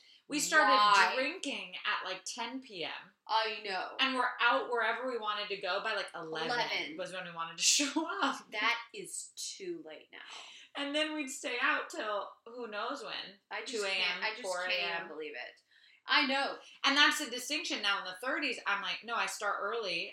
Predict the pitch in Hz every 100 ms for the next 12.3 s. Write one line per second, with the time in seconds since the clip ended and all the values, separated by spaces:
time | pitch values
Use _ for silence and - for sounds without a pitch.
0 | - 208 208 202 185 180 226 233 226 -
1 | - 170 226 226 214 - 196 - - -
2 | - _ 190 175 190 190 170 240 214 226
3 | 226 - 277 240 226 240 254 262 262 269
4 | 269 285 277 285 277 294 359 403 - 403
5 | - 381 302 320 311 - - 226 220 220
6 | 208 - 240 - 320 - - 196 _ -
7 | _ _ _ _ _ _ _ _ 196 214
8 | 202 208 226 254 220 196 202 190 190 202
9 | 190 170 170 165 - - 170 170 160 180
10 | - 151 139 101 101 104 240 262 277 240
11 | - - - 247 233 233 202 - 165 165
12 | 165 170